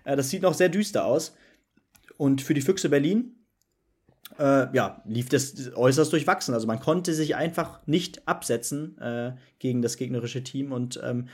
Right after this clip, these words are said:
deswegen blieb es tatsächlich bis zum Ende spannend. Am Ende neunundzwanzig siebenundzwanzig und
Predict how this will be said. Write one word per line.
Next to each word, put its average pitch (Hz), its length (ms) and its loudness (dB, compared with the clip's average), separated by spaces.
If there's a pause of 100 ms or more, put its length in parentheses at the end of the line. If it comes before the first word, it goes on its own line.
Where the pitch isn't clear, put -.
(420)
deswegen 127 320 0
blieb 147 160 0
es 170 160 2
tatsächlich 156 320 0
bis 156 140 -4
zum 156 120 -4
Ende 147 160 -2
spannend. 143 280 0
Am 127 80 -2
Ende 143 180 2
neunundzwanzig 139 540 -2
siebenundzwanzig 131 520 -6
und 131 220 -6